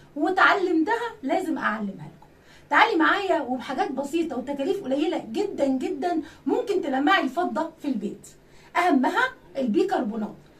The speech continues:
هتقولي: "البيكربونات دي ايه وبتتجاب منين؟" حبه صغيرين من عند العطار بخمسة جنيه بس، وورق فويل، وكمان مناديل وميه مغليه. وتعالي معايا اوريكي ازاي هننضفها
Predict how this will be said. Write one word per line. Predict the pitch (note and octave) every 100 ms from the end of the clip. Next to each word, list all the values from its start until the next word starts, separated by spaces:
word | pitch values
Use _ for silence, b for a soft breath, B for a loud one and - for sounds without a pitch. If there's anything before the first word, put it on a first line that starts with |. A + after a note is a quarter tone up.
| b b
هتقولي: | D4 F#4 B4
"البيكربونات | D#4 E4+ E4+ D4 D4+ F#4+ C4
دي | D#4 F#4+ -
ايه | D4 C4 - - A3
وبتتجاب | A3 B3 F#3 D#4+ D#4+
منين؟" | D#4+ A4 A#4 - - -
حبه | A#4+ D4+ C#4+
صغيرين | B3 A3+ D#4 F4+
من | B3+
عند | F4 D4+
العطار | C4+ C4+ G4+ G#4 - B B
بخمسة | C#4+ G#4 F#4 - G#3+
جنيه | A#3+ E4 A#3+
بس، | F#3+ - - - - - - - b b b b
وورق | F#4 F#4 - - C4 F#4 -
فويل، | G#4 A#4 A4+ G4+ - - -
وكمان | C4+ D#4 F4+ D#4
مناديل | C#4 D#4 C#4 A4 A4 - -
وميه | G#4+ G#4+ F4+ C4+
مغليه. | G#3+ G#3 - - - - -
وتعالي | D4+ F4 F#4+ G#4
معايا | C#4+ D4 G4 D#4+
اوريكي | B3 C4 D4 D4+ G#4 G#4 G4+ - B C4
ازاي | C4+ G#4+ F#4
هننضفها | D4+ B3+ A#3+ G#3 F#4 F#4 F4 F4